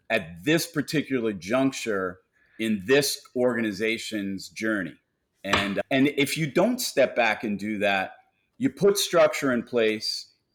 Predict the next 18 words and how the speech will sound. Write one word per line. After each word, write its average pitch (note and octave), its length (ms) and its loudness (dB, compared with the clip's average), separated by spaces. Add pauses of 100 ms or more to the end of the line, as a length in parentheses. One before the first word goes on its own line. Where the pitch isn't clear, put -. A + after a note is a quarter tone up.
(140)
that A2+ 380 2
sometimes B2+ 1300 -2 (120)
causes B2 880 2 (880)
some B2+ 280 0
relational A#2+ 520 0
strife, - 640 -6 (140)
right? A#2+ 240 2
We'll A2+ 100 -2
put, C#3 320 2 (440)
you G#2+ 120 -6
know, A2+ 280 2 (420)
a-, C3 200 -2
and, C#3 280 0
and C3+ 160 -6
not C#3+ 480 0
necessarily D#3 800 4
intentionally C3+ 720 2
even, E2 360 -6